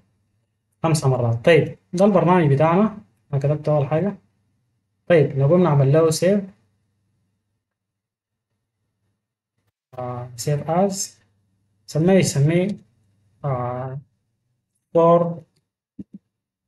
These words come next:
text. عشان تتذكر إنه ده ح-، حلقة فور،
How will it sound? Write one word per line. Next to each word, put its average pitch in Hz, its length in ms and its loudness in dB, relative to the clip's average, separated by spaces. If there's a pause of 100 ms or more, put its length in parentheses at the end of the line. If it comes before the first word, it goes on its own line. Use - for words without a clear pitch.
(600)
text. 131 360 -2 (1200)
عشان 139 160 2
تتذكر 175 360 2
إنه 165 120 0
ده 156 120 2
ح-، 165 200 -6
حلقة 135 300 -2
فور، 196 480 0